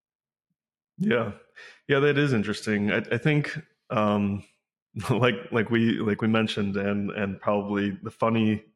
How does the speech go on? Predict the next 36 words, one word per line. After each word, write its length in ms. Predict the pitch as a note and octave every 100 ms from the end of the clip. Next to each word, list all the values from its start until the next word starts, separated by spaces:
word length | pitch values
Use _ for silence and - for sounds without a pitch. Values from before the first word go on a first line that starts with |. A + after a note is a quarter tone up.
| _ _ -
thing 260 | G#2+ G#2 G2+
is, 260 | G2+ G2
like, 320 | G2+ G2+ G2 - - - _ _ _ _ _ _ _ _ _ _ _
you 120 | - C3
know, 240 | G#2+ G2 -
the 80 | B2
tools 360 | A2 D#3 F3+ C#3
are 60 |
the 120 | A2+ A2
tools. 640 | - C#3+ C3+ C3 B2+ - C3 - -
Um, 560 | A2 G#2 G2+ G2+ G2 _ _ _ _ _ _ -
also 300 | B2+ C3 B2+
at 60 |
a 40 | A2+
young 240 | A2+ A2
age, 360 | G#2+ G#2 G#2 -
like, 300 | G#2+ - - _ _ _ _ -
I 100 | A2
was 140 | A2+ A#2
always 220 | C3+ A#2+
interested 480 | A#2 A2+ - A2 G#2
in 320 | G#2 G2+ - _ _ _ _ -
taking 280 | B2 A#2+
the 60 | A2
most 460 | G2+ G2 G2 - G#2+
basic 440 | A2 G#2+ G#2 -
tool 500 | - A2+ G#2 G2+ G2+
and 220 | G#2 G2+ G2+
utilizing 500 | G#2 G#2 G2+ G#2 G2+
it 120 | G2
to 100 | G#2
do 200 | G2+ G2
the 40 | G2
most 260 | G2 F#2
creative 360 | - G2+ G2 G2
thing. 440 | - G#2 G2 -